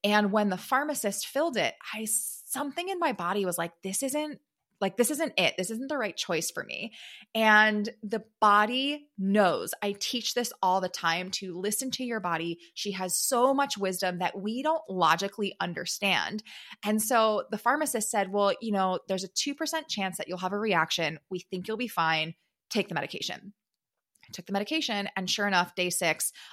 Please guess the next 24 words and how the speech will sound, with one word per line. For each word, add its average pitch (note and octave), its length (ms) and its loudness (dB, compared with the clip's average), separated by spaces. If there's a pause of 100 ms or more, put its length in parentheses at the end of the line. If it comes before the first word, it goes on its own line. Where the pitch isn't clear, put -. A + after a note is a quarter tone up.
I'm F#3+ 140 -2
getting F#3 260 0
these F3 180 -4
crazy A3 600 -2
face G3+ 360 0
flushes. E3+ 580 0 (100)
I'm E3+ 440 0 (280)
starting A3 340 4
to A3 200 2
experience G3 640 0
this F3 200 -8
numbness F#3+ 880 4
in F#3 120 -2
my F3 140 -2
mouth G3 380 6
and F3 100 -4
my D#3 140 0
tongue. F#3+ 440 6
And E3+ 80 4
I - 20 0
was E3 100 -2
like, E3+ 120 0 (120)
"Oh, C#4+ 300 4
okay, A3 340 2